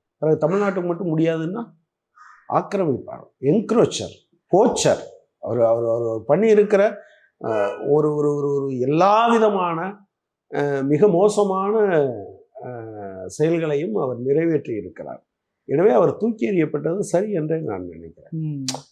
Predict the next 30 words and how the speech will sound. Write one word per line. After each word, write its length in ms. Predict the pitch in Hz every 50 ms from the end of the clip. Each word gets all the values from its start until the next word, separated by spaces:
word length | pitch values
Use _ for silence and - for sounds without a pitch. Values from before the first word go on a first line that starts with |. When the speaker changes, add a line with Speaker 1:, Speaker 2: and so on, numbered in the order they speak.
| _ _ _ -
Speaker 1:
even 260 | 131 165 233 277 277
வந்து 640 | 254 220 208 208 220 233 202 170 156 165 202 220 190
நீங்க 380 | 151 117 107 104 98 98 104
முதலமைச்சர் 440 | 117 135 147 151 156 151 156 170 170
இருக்கணுமா, 420 | 165 160 156 165 160 165 165 165
நாளைக்கு 500 | 160 156 156 160 160 156 170 165 156 156 156
மோசமான 480 | 151 151 156 147 160 165 165 165 165 170
முதலமைச்சர் 520 | 170 156 160 160 156 156 143 - 160 143
கூட 300 | 139 151 156 165 156 147
ஒருத்தர் 260 | 143 143 151 147 131
வரலாம். 380 | 127 127 131 131 135 123 98 - _ _ _ _ _ _ _ _ _ _ _ _ _ -
But 80 | 185 185
ப்ராப்ளம் 480 | 208 202 - 170 196 240 262 277 247 180
என்னன்னா, 460 | 147 127 107 90 85 82 80 85 98 123 151 196 - - -
எல்லாவற்றையும் 840 | 104 123 143 175 196 220 233 240 240 240 226 - 247 240 233 247 220
சட்டப்படி 520 | 160 - - - - 202 196 196 208 202 202
செய்வதற்கு 460 | 208 180 170 160 156 147 135 131 131
பதிலாக, 360 | 104 104 104 101 95 90 90 117 143 180 _ _ _ _ _ _ _ -
"நானே 320 | 123 131 147 170 185 214
ராஜா, 360 | 226 208 175 170 165 180 208 208
நானே 340 | 185 143 151 156 165 180
மந்திரி" 400 | 185 160 139 147 147 151 160 165
என்று 300 | 165 143 139 143 143 165 170 160 147 131 90 - -
ஆளுநர் 520 | - 127 147 160 170 156 151 147 135 123
நியமி-, 480 | 120 131 143 147 147 143 139 127 117 110 -
கருதி 300 | - 143 156 175 196 190
கொண்டார் 340 | - 151 143 131 117 113 107
என்றால், 280 | 104 98 104 135 190
அதற்கு 360 | 208 160 139 139 135 - 147 143
எங்கே, 300 | 151 175 180 202 175